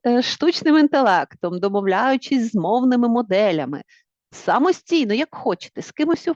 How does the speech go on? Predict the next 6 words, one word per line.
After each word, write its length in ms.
парі 360
на 140
репліті, 560
створити 760
свій 460
варіант 540